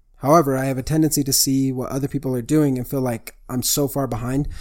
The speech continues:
This is kinda like one of those positives of not having it. Uh, like when other people understand finance, their job, or life in general,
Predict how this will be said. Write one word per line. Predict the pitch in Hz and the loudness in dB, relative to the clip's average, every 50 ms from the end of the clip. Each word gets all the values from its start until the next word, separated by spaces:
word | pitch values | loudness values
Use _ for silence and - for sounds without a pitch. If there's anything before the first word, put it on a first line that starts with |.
| - - - | -14 -10 -4
This | - 151 | 0 2
is | 160 160 | 2 4
kinda | - 175 170 170 160 | 4 4 4 6 6
like | 151 127 | 4 4
one | 139 147 147 | 4 2 2
of | 139 | 2
those | 131 123 - | 0 -2 -2
positives | - - - 143 143 143 127 131 120 117 113 113 - - - | -4 -2 0 2 2 2 2 0 -2 -2 -4 -2 -4 -4 -4
of | - 127 120 | -4 -4 -2
not | 127 131 127 120 | 0 0 0 0
having | 127 135 123 113 120 117 | 0 -2 -2 -2 -4 -4
it. | 117 123 131 - - _ _ _ - - - - - - - _ _ _ - - | -4 -6 -8 -10 -14 _ _ _ -20 -20 -20 -20 -20 -20 -20 _ _ _ -20 -10
Uh, | - 123 123 120 113 110 107 107 104 - _ _ _ _ _ - - - _ _ - | -4 -2 -2 0 0 -2 -4 -6 -8 -12 _ _ _ _ _ -20 -20 -20 _ _ 0
like | 131 143 131 | 0 2 2
when | 131 143 135 131 127 123 117 113 - - - _ _ _ - - - | 4 4 4 4 2 2 0 -2 -6 -12 -18 _ _ _ -20 -8 0
other | 147 160 170 | 4 4 6
people | 160 - 165 147 156 160 156 156 151 143 147 | 8 6 6 6 6 6 6 6 4 4 2
understand | 127 135 127 120 - 123 120 120 | 0 0 0 0 -2 -2 -4 0
finance, | - 147 151 160 160 156 156 156 156 147 139 - | 2 4 4 6 6 6 4 4 2 2 0 0
their | - 120 113 | -2 -4 -2
job, | - 147 143 147 147 147 147 135 | 0 2 4 4 6 6 6 6
or | 127 | 6
life | 120 120 139 151 - | 6 6 4 4 4
in | 131 123 117 | 4 2 2
general, | 120 127 127 139 147 151 156 156 147 | 2 2 2 4 4 4 2 0 -2